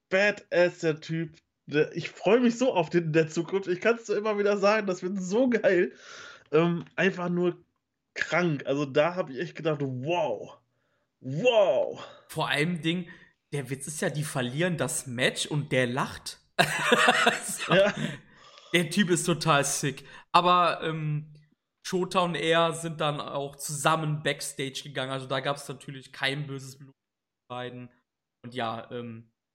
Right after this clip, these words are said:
Speaker 2: Ingo Bernablis gehen hier als Sieger vom Platz. Und man kann sagen, ja, man wusste es vorher, oder? Also es war eigentlich klar, dass hier L I J siegreich sind.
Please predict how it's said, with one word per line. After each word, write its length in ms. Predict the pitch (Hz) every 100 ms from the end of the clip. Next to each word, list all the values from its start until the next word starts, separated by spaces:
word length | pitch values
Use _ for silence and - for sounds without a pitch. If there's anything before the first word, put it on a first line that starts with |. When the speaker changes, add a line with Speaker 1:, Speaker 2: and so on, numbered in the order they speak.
| _ -
Speaker 2:
Ingo 280 | 151 147
Bernablis 920 | 135 131 131 120 120 127 120 117 - - _ _ _ _ _ _ _ _ _
gehen 200 | 165 170
hier 140 | 156
als 220 | 135 147 139
Sieger 300 | 151 147 131
vom 320 | - 131 131
Platz. 300 | - 123 -
Und 60 |
man 120 | 147 147
kann 200 | 156 151
sagen, 260 | 147 147 - - _ -
ja, 160 | 165 185
man 220 | 156 147
wusste 260 | 139 - 131
es 140 | -
vorher, 420 | - 123 117 110
oder? 380 | 120 123 127 131 - _ _
Also 200 | 143 143
es 120 | 147
war 120 | 143
eigentlich 240 | 143 131 -
klar, 240 | 131 123
dass 220 | 123 -
hier 280 | 135 123 120
L 140 | - 123
I 100 | 120
J 260 | 117 120 110
siegreich 400 | 117 - 139 -
sind. 160 | 117